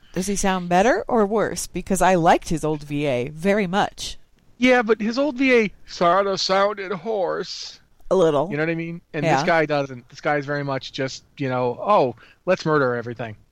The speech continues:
Speaker 1: Okay.
Speaker 2: He's, he's a, it's a, I don't know if it's better or worse. It's definitely different. It took me off guard. Um,
Speaker 1: I am going to have to go look this up then, 'cause, yeah, I liked Crowley. He was one of my favorites.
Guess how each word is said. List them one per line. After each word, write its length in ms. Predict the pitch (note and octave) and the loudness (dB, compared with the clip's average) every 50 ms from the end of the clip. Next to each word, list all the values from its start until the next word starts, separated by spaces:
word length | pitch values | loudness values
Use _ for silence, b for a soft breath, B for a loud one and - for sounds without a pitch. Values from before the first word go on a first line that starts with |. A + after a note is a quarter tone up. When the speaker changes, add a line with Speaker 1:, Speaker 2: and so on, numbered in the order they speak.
| _ _ _ - | _ _ _ -8
Speaker 1:
Okay. 640 | E4 D#4 - D#4+ C#4+ D4+ D#4+ - C3 D3 C3+ D3 C3+ - _ _ | -6 -4 -2 -2 -4 -4 -6 -10 -10 -6 -4 -6 -6 -6 _ _
Speaker 2:
He's, 140 | - D#3 D#3 - - F#3 | -6 -6 -6 -6 -6 -2
he's 260 | G#3+ G#3 A3 A3+ A#3+ | 0 0 2 2 2
a, 220 | B3+ B3 B3 - - - | 0 0 -2 -6 -8 -8
it's 140 | C#4+ - | -4 -2
a, 120 | - D#4+ D4 - _ - - _ _ - - | -2 -2 -2 -4 _ -20 -20 _ _ -4 -2
I 80 | B3 | 0
don't 140 | C#4+ D#4 D4 | 0 0 0
know 120 | C#4 C#4 C4 | 2 2 0
if 100 | - - | 0 -2
it's 100 | D#3 C#3+ | -8 -2
better 280 | C3 D3+ D3+ D#3 D#3 | 0 2 2 2 2
or 80 | D3 C#3+ | 0 0
worse. 380 | C3+ C3+ C3+ C#3+ C#3+ - - - b b b b - | -2 -2 -2 -4 -4 -6 -10 -16 b b b b -10
It's 140 | F3 D#3+ - | -10 -6 -2
definitely 400 | D#3 F3+ G3 F#3+ A#3+ A3 F#3 D#3+ | 0 0 0 0 -2 -6 -4 -2
different. 420 | C3+ D3+ D3+ - - E3+ E3+ D#3+ _ _ - | -2 -2 -2 -2 -2 -4 -4 -4 _ _ -12
It 100 | D#3+ C#3+ | -10 -8
took 200 | - D#3+ D3+ - | -8 -10 -8 -6
me 100 | E3 D#3+ | -6 -2
off 220 | D#3 C#3 C#3 - | -2 -2 -4 -4
guard. 420 | - C#3 B2 B2 C3 C#3 D3+ D#3 - _ B B B B B B | -4 -4 -2 0 0 -2 -4 -6 -10 _ B B B B B B
Um, 140 | B C#3 C3 - | B 0 2 4
Speaker 1:
I 80 | D#4+ | 4
am 240 | F4+ E4 D#4 C4+ A#3 | 2 2 0 -2 -2
going 240 | G#3+ A#3 B3+ C#4 B3 | 0 0 0 2 0
to 80 | A3+ | 0
have 180 | G3+ A3 A3 G#3+ | 0 0 -2 -4
to 80 | - G#3 | -4 -6
go 380 | - G3+ G3+ G3+ G3+ G3+ G3+ G3+ | -2 -2 0 0 0 0 -2 -2
look 160 | G3 G3 - | -4 -4 -4
this 200 | - G3+ - - | -4 -6 -4 -4
up 160 | B3+ - - - | -4 -6 -6 -6
then, 340 | - E3 D#3 D3+ D#3 D#3 D#3 | -6 -4 -4 -4 -6 -10 -8
'cause, 420 | - E3+ D#3 D3+ D3+ D3+ D#3 - | -6 -4 -4 -4 -4 -6 -6 -4
yeah, 320 | G#3+ G#3 G#3+ F3 C#3+ C#3+ D3+ - - - | -4 -2 -2 -2 -2 -4 -6 -10 -10 -4
I 140 | - G#3+ D4 | -2 0 2
liked 340 | D4+ A3+ A3+ C4+ - - - | 4 4 4 4 2 -4 -8
Crowley. 440 | - F#3+ G3 G#3 G3 E3+ D3+ D3+ D#3 | -2 0 2 2 2 2 0 -2 -2
He 120 | D3+ E3+ G#3 | -4 -4 -4
was 220 | A3 G3 E3 - | -6 -6 -6 -6
one 80 | F#3+ F3 | -8 -8
of 80 | D#3+ | -6
my 80 | D#3 D3+ | -8 -8
favorites. 720 | - - G3 G#3+ F3+ C#3 B2 - - - - - - - | -6 -6 -8 -6 -8 -8 -10 -12 -14 -14 -14 -14 -14 -14